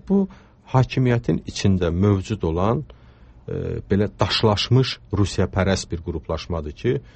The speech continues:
onun nüfuz dairəsi getdikcə genişlənir. O, hətta belə bir oyuncaq referendum da keçirməyə nail oldu. Öz mövqelərini qoruyub saxlamaq üçün, e, onlar başa düşürlər ki, Azərbaycanın bütün bu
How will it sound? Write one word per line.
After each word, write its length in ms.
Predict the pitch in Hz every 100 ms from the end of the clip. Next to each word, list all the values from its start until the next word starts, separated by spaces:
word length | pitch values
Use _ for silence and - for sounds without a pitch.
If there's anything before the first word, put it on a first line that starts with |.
| - -
onun 260 | 92 95 95
nüfuz 320 | 92 - 87
dairəsi 460 | 85 78 - 80 82
getdikcə 560 | 82 - 82 - 78 76 - - -
genişlənir. 560 | 92 87 82 82 87 113
O, 100 | 90
hətta 280 | 90 -
belə 220 | 82 85 80
bir 140 | 82 - - - _ _
oyuncaq 480 | - 90 87 95 -
referendum 560 | 90 - 90 92 82 76
da 100 | 73
keçirməyə 720 | - 78 - 76 76 73 78 - - - _ -
nail 400 | 85 78 80 82
oldu. 480 | 80 78 80 107 120 - - -
Öz 140 | 107 107
mövqelərini 560 | 110 101 104 101 104 104
qoruyub 300 | 101 104 -
saxlamaq 480 | 98 - 98 98 95
üçün, 300 | - 107 113 - - - - - -
e, 100 | 52 - - - 50 - - - - - - _ - _ - _ - -
onlar 220 | 147 202 175
başa 180 | -
düşürlər 440 | 147 - 131 117 98
ki, 120 | 107
Azərbaycanın 760 | 95 95 95 92 95 98 104 - - - -
bütün 280 | - - 123
bu 100 | 92